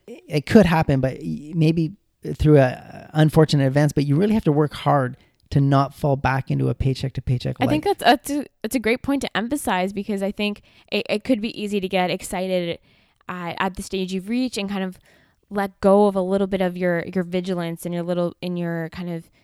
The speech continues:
Speaker 2: control and your, just your, your awareness of, of maybe how much you're spending and how much you're saving, kind of, because you've, you've reached that plateau. But I, you're right, without, without being consciously aware and making deliberate lifestyle de-, decisions and, and choices every day, you definitely can,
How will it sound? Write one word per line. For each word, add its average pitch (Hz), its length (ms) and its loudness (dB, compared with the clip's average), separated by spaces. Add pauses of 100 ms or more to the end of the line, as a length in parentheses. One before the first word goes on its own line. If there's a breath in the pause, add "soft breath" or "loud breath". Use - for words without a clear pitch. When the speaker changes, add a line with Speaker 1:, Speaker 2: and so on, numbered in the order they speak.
(220)
Speaker 2:
control 190 500 -2
and 185 100 -2
your, 185 100 -2
just 190 220 -6
your, 175 280 0
your 180 440 -4
awareness 180 640 -2
of, 170 180 -10
of 175 180 -8 (120)
maybe 175 200 -6
how 175 140 -10
much 175 160 -8
you're 180 80 -6
spending 175 360 -10
and 175 100 -12
how 160 120 -14
much 170 180 -14
you're - 80 -8
saving, 165 460 -8
kind 165 180 -8
of, 160 140 -6 (500 soft breath)
because 190 220 -4
you've, 196 120 -4
you've 196 340 -6
reached 233 220 -6
that 175 160 -2
plateau. 190 460 -4
But 190 120 -2
I, 175 100 -6 (120)
you're 180 140 -4
right, 202 280 -6
without, 175 280 -4
without 190 360 -4
being 190 300 -4
consciously 180 520 -8
aware 170 260 -2
and 170 80 -2
making 175 320 -6
deliberate 175 520 -6
lifestyle 170 460 -4
de-, - 420 -12
decisions 175 640 -6
and, 160 220 -10
and 180 160 -4
choices 196 360 -2
every 165 220 0
day, 190 240 -2
you 185 200 -2
definitely 175 300 -4
can, 170 460 -10